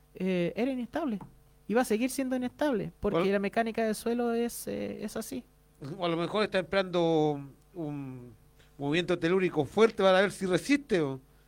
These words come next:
Speaker 2: <laughs> claro, sí. <laughs> En el supuesto, en el país del supuesto.
Speaker 1: Bueno, toquemos madera que no pase, pues, no
Speaker 2: Mm.
Speaker 1: sé.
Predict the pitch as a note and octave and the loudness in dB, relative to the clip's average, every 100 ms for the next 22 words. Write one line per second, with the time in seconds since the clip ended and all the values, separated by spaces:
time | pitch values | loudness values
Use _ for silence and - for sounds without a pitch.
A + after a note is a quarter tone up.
0 | _ _ - - - - C3 - E3+ - | _ _ -16 -14 -16 -18 -16 -2 0 2
1 | B3+ - E4 B3+ G3 G#3+ - G#3 F#3 G#3 | 4 6 6 6 2 0 -4 -4 -6 -6
2 | - E3 F3+ F3+ G3 F#3 D3+ G3 - F3 | -4 -4 -4 -6 -2 -2 -2 -6 -4 -6
3 | D#3 F3+ F#3+ F3+ F#3+ F3 D4+ D#4 B3+ A3 | -6 2 4 4 0 4 4 6 2 2
4 | - A3 G#3 G3+ - B3 E4 D4+ G3 E3 | 4 4 4 0 -4 2 2 2 0 -2
5 | D3+ B2+ B2 C#3 D3+ C3 C3 D#3+ F3+ E3+ | -2 -2 -4 -2 -2 -2 -2 -2 -2 -4
6 | E3+ E3+ G#3+ - D3 D#3 C3+ D#3+ D3+ | -6 -6 -8 -8 -8 -4 -4 -4 -6